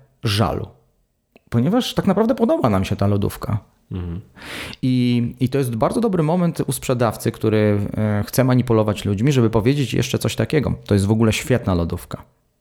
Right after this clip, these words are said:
Speaker 1: No, żałuję, że jest porysowana, bo byłby pan z niej zadowolony”. Co wtedy robi sprzedawca? No,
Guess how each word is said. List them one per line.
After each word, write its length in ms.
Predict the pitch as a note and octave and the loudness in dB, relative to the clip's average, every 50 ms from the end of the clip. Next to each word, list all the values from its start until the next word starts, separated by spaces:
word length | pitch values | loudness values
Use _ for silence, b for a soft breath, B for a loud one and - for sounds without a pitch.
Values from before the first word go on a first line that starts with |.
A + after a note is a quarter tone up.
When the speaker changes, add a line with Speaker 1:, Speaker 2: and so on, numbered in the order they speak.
| _ - B2 | _ -4 -2
Speaker 1:
No, 100 | C3 A#2+ | -2 0
żałuję, 460 | A#2+ C3+ C3+ C#3+ D3+ D#3 D3+ C3+ B2+ | 0 0 0 2 2 2 2 2 2
że 120 | A2+ B2+ | 2 2
jest 140 | A#2+ A#2+ B2 | 0 0 0
porysowana, 600 | - A#2+ A2+ A2 - A#2 G2+ B2 B2 C3 C3 B2+ | 0 -2 -2 0 -2 0 0 2 0 2 2 2
bo 260 | A#2+ A2+ A2+ A2+ A2 | 2 2 2 2 0
byłby 320 | A#2 A#2+ B2+ B2+ B2 A#2+ - | 0 0 0 0 0 0 0
pan 200 | - G#2+ G2+ F2+ | 0 0 0 2
z 60 | G2 | 2
niej 120 | G#2+ G2 | 0 2
zadowolony”. 560 | F2+ F#2+ F2+ F#2+ F2+ F#2 F#2 F#2+ - - - - - _ _ _ _ _ _ _ _ _ _ _ _ _ _ _ _ _ b b b b b b b b b b b b b b b b | 2 2 2 2 0 0 0 -2 -2 -4 -6 -8 -10 _ _ _ _ _ _ _ _ _ _ _ _ _ _ _ _ _ b b b b b b b b b b b b b b b b
Co 140 | b - B2 | b -2 0
wtedy 260 | - - B2+ A#2+ A#2+ | 2 2 2 4 4
robi 180 | A#2 A2+ A2+ A#2 | 4 2 2 0
sprzedawca? 600 | - - A#2+ A2 G#2+ G#2 G#2 - - A#2+ C3 D3+ | 0 0 2 2 2 2 0 0 0 2 2 2
No, 420 | D#3+ B2+ B2 C#3 D3+ E3 F#3 F#3+ | 2 2 2 2 2 2 2 0